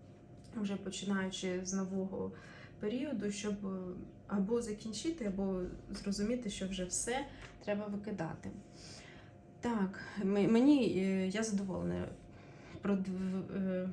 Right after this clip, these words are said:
просуванням по цьому продукту, тому що поки що в мене закінчились тільки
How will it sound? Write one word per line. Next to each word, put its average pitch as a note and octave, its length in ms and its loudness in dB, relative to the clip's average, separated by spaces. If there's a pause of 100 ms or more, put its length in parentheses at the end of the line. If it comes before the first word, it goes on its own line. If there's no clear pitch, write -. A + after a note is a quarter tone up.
(140)
просуванням G#3 580 0
по F#3 160 -2
цьому G#3 500 0
продукту, B3 560 0
тому G#3 300 0
що G3+ 280 0 (500)
поки B3+ 400 4
що G#3+ 260 -2
в G3 40 4
мене A#3 300 4
закінчились A3+ 840 -2
тільки A3+ 800 -2